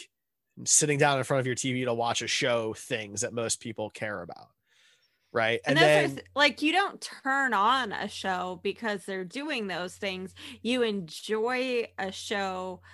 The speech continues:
Speaker 2: a little bit more because they're doing those things.
Speaker 1: And I like the weird reality stuff. It's why I'm a sucker for things like the Doctor Strange movie and why I like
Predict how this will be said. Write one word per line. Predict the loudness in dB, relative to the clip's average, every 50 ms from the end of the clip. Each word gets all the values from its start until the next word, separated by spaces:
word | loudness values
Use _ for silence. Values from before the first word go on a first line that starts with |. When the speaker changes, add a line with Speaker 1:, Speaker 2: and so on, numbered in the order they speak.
| -20 -20 _ -6
Speaker 2:
a | -2 0
little | 0 2 2 2 2 0
bit | -2 -4 -8 -8 -10 -10
more | -12 -10 -8 -8 -4 -2 -2 0 0 0 -2 -4 -6 -8
because | -10 -12 -12 -10 -8 -8 -8 -10 -10
they're | -8 -8 -8 -8
doing | -8 -8 -8 -8 -8 -8 -10 -10
those | -12 -12 -12 -12 -14 -16
things. | -14 -12 -12 -12 -12 -14 -18 -20 -20 -20 -20 -20 -20 -20 -20 _ _ -20 -20 -20 -20 -20 -20 -20 _ _ -2
Speaker 1:
And | 2 6
I | 6 6
like | 8 8 10 10 10 10 10 6 0 -12 -14 _ 0
the | 4 4
weird | 4 4 4 4 6 6 6 6 4 2
reality | 0 0 2 2 2 4 2 2 2 2 2 4
stuff. | 4 6 6 6 4 4 2 2 2 -2 -4
It's | -4 -2 0
why | 0 2 2 2 2
I'm | 0 0 2
a |
sucker | 2 4 2 2 0 -2 -6 -8 -8
for | -8 -10 -12 -12
things | -10 -8 -8 -6 -6 -6 -2 0
like | 2 2 2 0 0
the | 0 2
Doctor | 2 2 2 0 -4 -4
Strange | -2 -2 -2 -2 -4 -4 -6 -6 -6
movie | -6 -6 -6 -6 -6 -8 -8 -6
and | -8 -6 -4
why | -2 0 0 0 0
I | 0 -2 -2
like | -2 0 0 0 0 -2 -4 -6